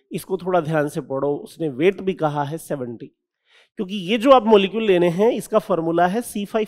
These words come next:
एच ट्वेल्व, क्योंकि पेंटेन है ये, और सी फ़ाइव एच ट्वेल्व का जो, अ, मॉलिक्यूलर मास है कार्बन का ट्वेल्व होता है, ट्वेल्व मल्टीप्लाई फ़ाइव, तो सिक्सटी तो कार्बन का हो गया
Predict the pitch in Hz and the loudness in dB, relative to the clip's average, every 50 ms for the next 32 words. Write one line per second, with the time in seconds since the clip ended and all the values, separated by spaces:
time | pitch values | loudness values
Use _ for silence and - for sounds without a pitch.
0 | - 233 214 - - - 233 254 214 156 - - _ _ _ _ _ _ _ _ | -4 -6 -8 -6 -2 -2 0 0 0 -2 -4 -8 _ _ _ _ _ _ _ _
1 | _ _ _ - 190 165 175 165 190 190 196 233 240 269 294 269 226 180 147 127 | _ _ _ -8 -6 -2 0 2 2 4 6 6 6 8 8 8 6 6 4 -2
2 | - _ _ _ _ _ _ - - - - - 247 269 240 277 277 220 240 240 | -8 _ _ _ _ _ _ -6 -4 -4 -2 -2 0 4 6 6 6 6 6 4
3 | 233 - - 226 220 226 226 208 - 214 208 175 208 220 202 - - - - 147 | 4 4 2 2 4 4 2 2 2 2 4 4 4 2 2 0 -6 -6 -4 -2
4 | 143 143 143 143 135 143 139 143 160 165 160 185 196 202 180 165 165 185 208 - | -2 -2 -2 -4 -6 -4 -2 0 0 2 2 2 2 2 4 4 6 4 4 4
5 | - 147 123 - _ _ _ _ - 180 151 165 165 185 196 190 214 202 - 214 | 0 -6 -6 -8 _ _ _ _ 0 0 0 2 0 -2 0 0 0 0 2 2
6 | 240 262 269 247 233 214 170 202 202 - - 185 180 196 214 214 - 180 170 165 | 0 0 0 0 -2 -2 -2 -2 -4 -2 2 4 4 6 4 2 0 -2 -2 -2
7 | 165 156 175 175 165 180 180 175 - 196 190 214 220 - _ _ _ - 175 - | 0 0 -2 -2 0 0 0 0 0 -2 -2 -2 -4 -12 _ _ _ -10 -10 -8
8 | - 220 180 - - - 226 214 170 214 165 - 147 131 123 127 147 156 180 - | -8 -8 -10 -8 -8 -6 -6 -4 -4 -4 -2 0 -2 -2 -2 -4 -4 -4 -2 0
9 | 226 220 202 208 202 196 214 233 226 190 | 2 2 2 2 2 2 4 4 4 4